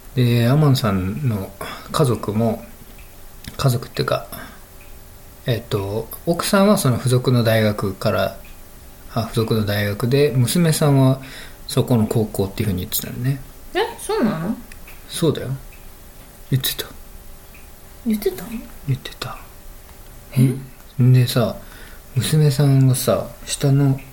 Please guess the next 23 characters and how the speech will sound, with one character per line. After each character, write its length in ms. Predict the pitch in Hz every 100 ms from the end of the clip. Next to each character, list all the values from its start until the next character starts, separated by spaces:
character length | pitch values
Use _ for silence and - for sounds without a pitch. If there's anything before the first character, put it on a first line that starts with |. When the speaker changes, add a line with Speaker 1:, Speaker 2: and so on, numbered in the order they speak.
| - - -
Speaker 1:
一 100 | -
番 140 | 143
下 160 | 131 139
の 60 | 120
娘 340 | 117 127 120
さ 120 | 120
ん 60 | 113
が 60 |
三 220 | 117 - 135
十 100 | 135
歳 280 | - 98
っ 20 | 92
て 60 | -
言 120 | 127
っ 20 |
て 140 | - -
た。 100 | -
Speaker 2:
う 40 | - - - - -
ー 540 | 208 233 254 262 262 269
ん。 40 |
Speaker 1:
て 120 | -
か、 80 | -
一 100 | 120